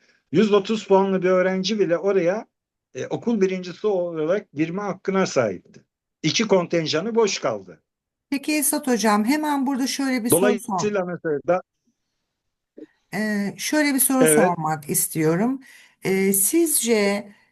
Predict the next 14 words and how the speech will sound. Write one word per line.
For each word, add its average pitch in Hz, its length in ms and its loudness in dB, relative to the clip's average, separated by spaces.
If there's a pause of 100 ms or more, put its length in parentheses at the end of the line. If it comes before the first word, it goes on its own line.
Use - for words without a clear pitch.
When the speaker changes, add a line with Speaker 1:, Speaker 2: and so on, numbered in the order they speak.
Speaker 2:
meslek 240 640 0
liseleri 190 840 2 (180)
tercihinde 240 960 0
öğrenciler 233 880 0
nelere 233 400 -2
dikkat 247 340 -6
etmeliler? 180 800 -4 (3250)
Speaker 1:
Yani 143 240 2
şöyle, 208 480 2
hani 156 340 -10
ortam 196 460 0
olarak 196 460 0
mesela 175 380 -8
hani, 170 160 -6